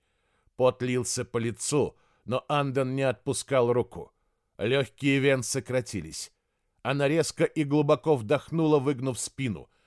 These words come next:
Ее глаза открылись. Андон выпустил ее,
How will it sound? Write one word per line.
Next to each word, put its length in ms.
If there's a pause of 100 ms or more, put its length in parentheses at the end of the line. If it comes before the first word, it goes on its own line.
(140)
Ее 300
глаза 380
открылись. 720 (800)
Андон 420
выпустил 480
ее, 320